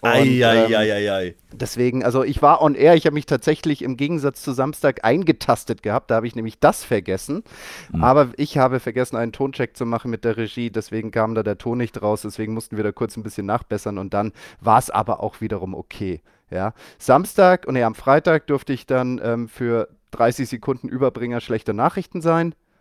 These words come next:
Speaker 1: Oder auch guter Nachrichten, weil da sind ja die Bäume umgefallen und da hat sie auch niemanden erwischt.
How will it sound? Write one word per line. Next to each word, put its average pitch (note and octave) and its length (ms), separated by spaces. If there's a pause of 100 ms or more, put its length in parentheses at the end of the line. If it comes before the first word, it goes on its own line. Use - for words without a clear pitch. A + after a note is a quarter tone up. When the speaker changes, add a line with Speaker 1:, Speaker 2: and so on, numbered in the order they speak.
(120)
Speaker 1:
Oder A2+ 180
auch F#2+ 140
guter G3 200
Nachrichten, D#3+ 600
weil A#2+ 80
da A#2+ 100
sind A2+ 140
ja A2+ 80
die G#2+ 80
Bäume B2+ 300
umgefallen B2+ 480
und A2 80
da A2+ 80
hat A2+ 80
sie A2 80
auch G#2+ 100
niemanden G#2+ 400
erwischt. F#2+ 380